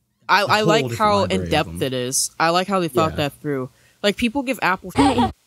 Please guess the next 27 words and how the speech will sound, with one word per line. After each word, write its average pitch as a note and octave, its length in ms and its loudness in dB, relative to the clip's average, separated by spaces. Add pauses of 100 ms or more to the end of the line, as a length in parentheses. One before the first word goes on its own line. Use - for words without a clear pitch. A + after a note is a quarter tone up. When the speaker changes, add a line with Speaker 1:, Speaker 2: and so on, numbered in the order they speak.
(160)
Speaker 1:
even F3 180 -8
though F3+ 120 -4
the E3 80 -6
products D#3 440 -6
are, D#3 160 -8 (240)
I, C3+ 200 -4
I C#3+ 100 -2
know C#3 140 -4
I'm B2+ 100 -8
a C3 40 -14
sheep C#3+ 300 -8
now, D3 360 -10
are C3 140 -6 (200)
pretty D3 200 -10
freaking B2+ 440 -12 (200)
quality, C#3+ 580 -6 (340)
uh, G#2 220 -10
for A2 120 -10
Speaker 2:
Yeah. F#2 100 -6
Speaker 1:
price. C3+ 380 -4 (520)
But, G3+ 80 0
like, F#3+ 140 2
Logic E3+ 440 0
Pro, E3 460 -2 (520)
it's G#3+ 140 0
crazy. A3 540 -2
It, A3+ 140 0